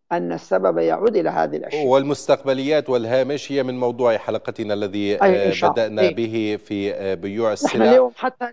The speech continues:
Speaker 1: لو ما كملنا
Speaker 2: الحكم،
Speaker 1: أستاذ فاتح،
Speaker 2: تحبون أن،
Speaker 1: آه، إن
Speaker 2: أن
Speaker 1: شاء
Speaker 2: نفرد
Speaker 1: الله.
Speaker 2: له حلقة قادمة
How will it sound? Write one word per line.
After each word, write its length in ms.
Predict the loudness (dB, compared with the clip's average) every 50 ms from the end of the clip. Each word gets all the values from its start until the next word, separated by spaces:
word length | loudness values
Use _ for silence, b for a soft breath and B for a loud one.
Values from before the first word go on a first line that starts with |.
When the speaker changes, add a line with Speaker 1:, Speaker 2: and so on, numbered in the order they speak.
| -4
Speaker 1:
لو 120 | -2 -2 0
ما 160 | 2 0 0
كملنا 340 | 0 0 -2 -2 0 -2 -2
Speaker 2:
الحكم، 340 | 0 0 0 0 0 -6 -6
Speaker 1:
أستاذ 200 | -8 -8 -8 -10 _ -10
فاتح، 340 | -12 -10 -8 -6 -2 0
Speaker 2:
تحبون 460 | 0 0 0 -2 -2 0 0 0 2 2
أن، 80 | 0
Speaker 1:
آه، 40 | -2
إن 100 | -2 -4
Speaker 2:
أن 120 | -6 -4
Speaker 1:
شاء 100 | 0 0
Speaker 2:
نفرد 280 | 0 0 0 0 0 2
Speaker 1:
الله. 120 | 4 4 4
Speaker 2:
له 80 | 4
حلقة 340 | 2 0 -4 -4 -2 -2 -4
قادمة 600 | -2 0 0 0 0 -2 -4 -4 -4 -4 -6 -6